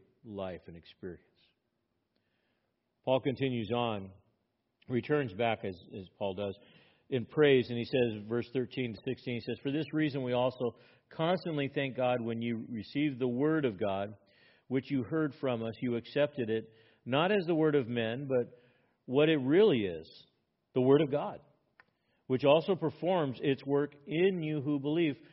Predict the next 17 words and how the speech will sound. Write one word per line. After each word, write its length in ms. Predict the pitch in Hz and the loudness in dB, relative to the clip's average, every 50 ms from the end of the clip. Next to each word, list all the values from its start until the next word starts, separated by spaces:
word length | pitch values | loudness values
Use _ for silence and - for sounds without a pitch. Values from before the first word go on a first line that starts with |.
| - _ _ _ | -20 _ _ _
For 80 | 139 139 | -2 0
you, 200 | 143 175 220 220 | 0 0 -2 -2
brethren, 460 | 160 143 139 135 127 131 131 131 123 | 0 2 2 4 4 2 0 -2 -2
became 400 | 123 123 - 156 143 139 143 - | -4 -6 -4 -4 -4 -4 -4 -4
imitators 600 | 139 151 175 185 170 156 - 147 135 135 139 - 156 | -4 -4 -2 -4 -6 -4 -4 -4 -2 -2 -2 -2 -2
of 100 | 143 123 | -4 -4
the 120 | 131 123 - - | -4 -6 -6 -6
churches 320 | 180 175 165 - 156 131 127 | -6 -6 -6 -6 -6 -4 -4
of 160 | 127 110 98 | -4 -2 0
God 240 | 120 113 117 117 117 - - - - _ _ _ - | 0 0 0 0 -2 -6 -14 -20 -20 _ _ _ -8
in 220 | 139 156 165 151 | -6 -6 -6 -6
Christ 300 | - 165 147 143 135 - | -4 -4 -2 -2 -4 -4
Jesus 260 | 139 131 127 127 120 - | -6 -6 -6 -6 -8 -6
who 80 | 147 139 | -4 -2
were 120 | 135 139 | 0 0
in 140 | 139 135 123 | 0 0 -2
Judea, 600 | 104 131 135 123 113 143 185 220 190 113 90 90 | -2 -4 -4 -4 -4 -4 -4 -2 -4 -4 -6 -8